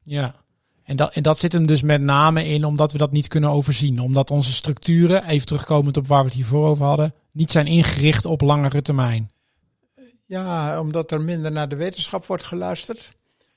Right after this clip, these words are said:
Speaker 2: Omdat er politici zijn die zeggen: "Ik geloof de wetenschap niet." De wetenschap die ons zo ongelooflijke vooruitgang heeft gebracht op het gebied van gezondheid, van levensduur enzovoort.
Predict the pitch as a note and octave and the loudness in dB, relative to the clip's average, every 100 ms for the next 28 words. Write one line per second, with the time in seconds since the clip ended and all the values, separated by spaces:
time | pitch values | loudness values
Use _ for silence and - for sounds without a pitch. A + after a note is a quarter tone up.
0 | _ _ D#3 D3 D3 D3 E3 D#3+ C#3+ - | _ _ -8 -6 -8 -8 -6 -6 -6 -8
1 | E3 C3+ E3 D3 C#3+ C#3+ C#3+ C#3+ D#3+ C3 | -8 -4 -4 -4 -6 -6 -8 -6 -4 -4
2 | D3+ D#3 - D#3+ D#3 D#3+ C3+ A#2 D3 C#3 | -4 -6 -6 -2 0 -2 -4 -8 -6 -4
3 | C#3+ D#3+ - - - - F3 G#3 - - | -6 -6 -8 -6 -10 -6 -8 -8 -12 -18
4 | _ _ _ - C#3 D#3 D3+ C#3 - D#3 | _ _ _ -10 -2 0 -2 -8 -4 -6
5 | D3+ F3 D#3 C#3+ - D#3 C3+ F3 D3 - | -4 -6 -4 -6 -10 -6 0 0 0 -6
6 | - F#3 E3+ E3 F3+ G#3 F3+ - D#3+ D3 | -6 -4 0 2 4 2 0 -6 -8 -8
7 | C#3 D3+ D#3 D3 - D#3 D#3 D3 - D3 | -8 -6 -4 -6 -8 -8 -6 -8 -12 -8
8 | D3+ E3+ - C#3 C#3 C#3+ C#3 - C#3+ B2+ | -6 -6 -10 -14 -14 -12 -12 -8 -10 -8
9 | C3+ C#3 C3 D3 D#3 - C#3+ C#3 D3 C3+ | -6 -8 -8 -8 -10 -10 -10 -6 -4 -6
10 | C3+ C3+ C3+ C#3+ D#3 - _ _ _ - | -8 -10 -14 -14 -16 -18 _ _ _ -16
11 | C#3+ C#3+ B2 D3 E3+ | -10 -10 -8 -10 -10